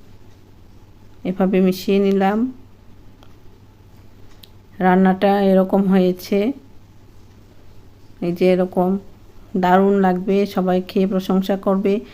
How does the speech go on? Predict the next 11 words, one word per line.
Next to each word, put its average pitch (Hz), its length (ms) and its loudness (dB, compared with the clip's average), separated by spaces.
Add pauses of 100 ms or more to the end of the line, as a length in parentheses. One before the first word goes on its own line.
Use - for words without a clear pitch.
(360)
মুলো 202 280 6
খেলে 196 300 0
গ্যাস 190 360 4
হয়, 196 220 2
এটা 190 200 0
কিন্তু 196 300 -2 (200)
ঠিক 196 220 -4 (140)
না। 180 180 0
মুলো 185 340 0 (180)
খুব - 240 -4
উপকারী, 185 520 0